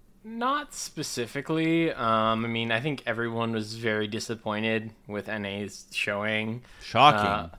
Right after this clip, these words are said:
Speaker 1: my, my pick'ems are in shambles.
Speaker 2: <laughs>
Speaker 1: Uh, I, I, I once again got, got baited by the copium, and, and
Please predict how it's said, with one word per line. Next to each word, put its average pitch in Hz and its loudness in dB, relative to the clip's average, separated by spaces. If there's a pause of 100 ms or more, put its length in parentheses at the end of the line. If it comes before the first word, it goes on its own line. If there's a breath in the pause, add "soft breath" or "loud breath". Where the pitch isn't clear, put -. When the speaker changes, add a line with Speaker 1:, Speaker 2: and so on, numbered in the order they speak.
(140)
Speaker 1:
my, 120 8
my 120 6
pick'ems 123 0
are 120 8
in 131 4
shambles. 101 -2
Speaker 2:
<laughs> - -20 (340 loud breath)
Speaker 1:
Uh, 151 -2
I, 107 -2 (280 soft breath)
I, 143 -4
I 143 4
once 147 8
again 135 8
got, 123 10
got 117 6
baited 123 4
by 127 8
the 127 2
copium, 113 4
and, 107 -2
and 107 -6